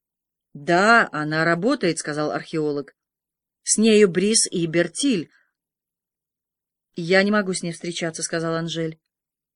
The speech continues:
«Не могу! Я убил Анну!» «Прекратите!» — оборвал его Пятижан. «Если вы ещё раз повторите эту глупость, мне придётся самому вами заняться».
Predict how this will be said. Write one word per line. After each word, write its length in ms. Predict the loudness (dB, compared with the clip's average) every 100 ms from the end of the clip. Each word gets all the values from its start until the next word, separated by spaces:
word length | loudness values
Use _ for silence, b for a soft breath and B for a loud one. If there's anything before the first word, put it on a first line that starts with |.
| _
«Не 180 | 2 6
могу! 520 | 6 4 2 2 0 b b b
Я 340 | 0 4 6
убил 380 | 6 4 4 4
Анну!» 480 | 4 4 2 0 -4 b b b b _ _ _ _
«Прекратите!» — 720 | -4 -4 -2 -4 -2 -2 -2 -2
оборвал 340 | -2 0 -2
его 200 | 0 -2
Пятижан. 600 | -2 -2 0 0 0 -4 _ _ _ _ _ 2
«Если 260 | 4 6
вы 120 | 4
ещё 260 | 6 6 6
раз 260 | 6 4 0
повторите 480 | -2 0 2 2
эту 140 | 0 0
глупость, 520 | 2 2 4 2 0 b b
мне 200 | 2 2
придётся 440 | 2 4 2 2 0
самому 500 | 2 4 4 4 4
вами 280 | 4 4 4
заняться». 760 | 4 4 4 2 2 2 0